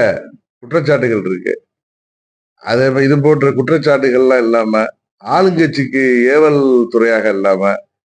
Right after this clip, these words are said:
இன்னைக்கு நாடு முழுவதும் இன்னைக்கு பாருங்க, போதை மருந்து. இன்னைக்கு கூட பார்த்தா ஒரு பதினேழு வயது பையன் அந்த போதை இன்ஜெக்ஷன் போட்டு இறந்திருக்கான். இன்னைக்கு தமிழ்நாட்டுல மூளை, நான் அரசியல்வாதியா சொல்லல,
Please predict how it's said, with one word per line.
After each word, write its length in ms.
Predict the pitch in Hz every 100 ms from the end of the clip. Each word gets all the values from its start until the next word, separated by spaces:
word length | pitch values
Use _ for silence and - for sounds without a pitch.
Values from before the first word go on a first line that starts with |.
| _
இன்னைக்கு 260 | 104 104 101
நாடு 260 | 107 117 120
முழுவதும் 420 | 113 120 123 123
இன்னைக்கு 260 | 110 110 104
பாருங்க, 320 | 107 104 101 - _ _ _ _ _ _ _
போதை 260 | 120 135 135
மருந்து. 400 | 123 110 104 104
இன்னைக்கு 260 | 98 113 113
கூட 120 | 120
பார்த்தா 360 | 120 117 110 120 113
ஒரு 120 | 107
பதினேழு 360 | 95 113 117 113
வயது 220 | 107 104
பையன் 420 | 104 107 113 107 98 95 _ _ - _ _ _ 101
அந்த 120 | 107
போதை 280 | 107 120 120
இன்ஜெக்ஷன் 440 | 113 113 98 101 98
போட்டு 180 | 110 113
இறந்திருக்கான். 540 | 107 113 104 98 - - _ _ _ _ _ _ _
இன்னைக்கு 260 | 101 101 98
தமிழ்நாட்டுல 680 | 92 107 151 151 135 113 113 135 - - -
மூளை, 340 | 110 165 185 160
நான் 240 | 135 127
அரசியல்வாதியா 540 | 117 - 175 139 135 123
சொல்லல, 340 | - 101 95